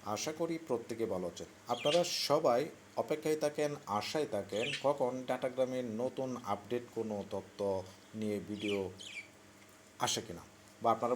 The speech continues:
প্রতিনিয়তই যারা যারা ডেটাগ্রামে already যুক্ত হয়েছেন, ফ্রি এয়ারড্রপে যুক্ত হয়েছেন, বা যারা যারা নোট কিনেছেন সেই নোটের রিওয়ার্ড নিয়েও ভাবতেছেন যে কখন থেকে নোটের রিওয়ার্ড আসা শুরু হবে। ফ্রি এয়ারড্রপের যারা যারা এই যে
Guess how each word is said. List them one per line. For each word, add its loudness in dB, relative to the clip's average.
প্রতিনিয়তই -2
যারা 6
যারা 4
ডেটাগ্রামে 0
already -2
যুক্ত -2
হয়েছেন, 4
ফ্রি -2
এয়ারড্রপে 0
যুক্ত -4
হয়েছেন, 2
বা 4
যারা 2
যারা 2
নোট 4
কিনেছেন -4
সেই -2
নোটের -2
রিওয়ার্ড 2
নিয়েও -2
ভাবতেছেন 0
যে -2
কখন -2
থেকে 0
নোটের -2
রিওয়ার্ড 0
আসা -4
শুরু 0
হবে। 2
ফ্রি 12
এয়ারড্রপের 12
যারা 12
যারা 12
এই 12
যে 12